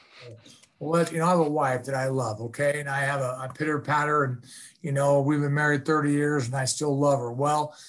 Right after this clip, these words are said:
if you, if I'm able to bring that over to my career, if, if I can find the same kind of love, sometimes my wife thinks I, you know, love my job more than her, but that's, the point is,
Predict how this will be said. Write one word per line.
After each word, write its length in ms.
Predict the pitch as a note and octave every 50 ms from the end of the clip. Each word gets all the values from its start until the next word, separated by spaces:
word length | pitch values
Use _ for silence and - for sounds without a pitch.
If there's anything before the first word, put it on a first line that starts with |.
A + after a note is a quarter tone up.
| - - - - _ -
if 160 | C#3+ C#3 A2+
you, 120 | C3 D#3+ D#3
if 180 | C#3+ C#3+ B2+ C#3
I'm 220 | D#3 E3 E3 E3
able 320 | E3+ E3 E3+ D#3 E3 D#3+
to 100 | D3+ D3+
bring 280 | D3 C3 - D#3 D#3 D#3
that 160 | D#3 D3 C#3 C#3+
over 260 | D3 D3 D3 C#3+ D3
to 160 | C3 - C#3+
my 380 | C#3 C3 C3 B2+ B2 B2 B2+ C3 _ _ _ _
career, 580 | - - D3 D3 D3+ D#3 D3 C3 G#2 F#2 - _ _ _ _ _ _ _ _ _
if, 220 | - B2+ A#2+ A2+ -
if 260 | C#3+ C#3+ C#3 A#2+ A2
I 140 | C3+ C#3 E3
can 180 | E3 - E3+
find 240 | E3+ - E3 D#3+ D#3+
the 100 | D3+ C#3
same 280 | C3 - D#3 D3+ D#3 D3+
kind 220 | - - D#3 D3
of 80 | C#3 C3+
love, 440 | C#3 C#3+ C#3 C3 A#2+ A2+ - - - _ _ _ _ -
sometimes 360 | - - - D3 D#3+ E3 D#3
my 120 | D3+ D3 C#3
wife 260 | C3+ C#3 D3+ D3+ -
thinks 260 | - D3+ D3+ C#3 - D#3+
I, 140 | D3 C#3+ C#3+
you 180 | C#3+ D3 C#3
know, 200 | C#3 C#3+ C#3 C#3
love 220 | C#3 C#3+ D3 D3+ D3
my 140 | C#3+ C#3 C#3
job 320 | B2+ C#3+ C#3+ C#3+ C#3+ C#3
more 160 | C#3+ D3 D3
than 100 | C#3+ C#3
her, 360 | D3 C#3+ D3+ D3+ C3 A#2 - _ _ _ _ _ -
but 100 | A#2+ A2+
that's, 460 | C3 C3 C3+ C3 - - - - - _ _ _ _ -
the 80 | - B2+
point 380 | A#2 - - F3+ F3+ F3 E3
is, 400 | D3 D3 C#3+ C#3 C3+ - - -